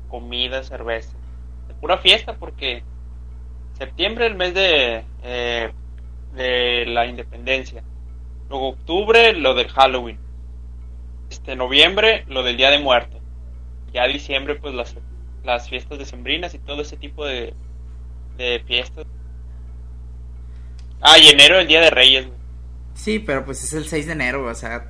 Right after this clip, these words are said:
Speaker 2: y no es como que el
Speaker 1: Está
Speaker 2: que
Speaker 1: pegado,
Speaker 2: ahorita
Speaker 1: pero es otro mes. Ah, pero ya entra en ese mes, güey.
Speaker 2: Y luego mayo, Día de las Madres.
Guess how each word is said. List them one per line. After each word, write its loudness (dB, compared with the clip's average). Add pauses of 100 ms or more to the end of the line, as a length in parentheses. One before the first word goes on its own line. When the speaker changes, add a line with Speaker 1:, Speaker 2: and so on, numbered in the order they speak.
Speaker 2:
y -6
no -8
es -6
como -8
que -6
el -4
Speaker 1:
Está -8
Speaker 2:
que -4
Speaker 1:
pegado, 4
Speaker 2:
ahorita 8
Speaker 1:
pero 6
es 0
otro -4
mes. -10 (1160)
Ah, -2
pero -12 (360)
ya -2
entra -6
en -8
ese -10
mes, -8
güey. -14 (440)
Speaker 2:
Y 2
luego 6
mayo, 4
Día 2
de 0
las 0
Madres. -4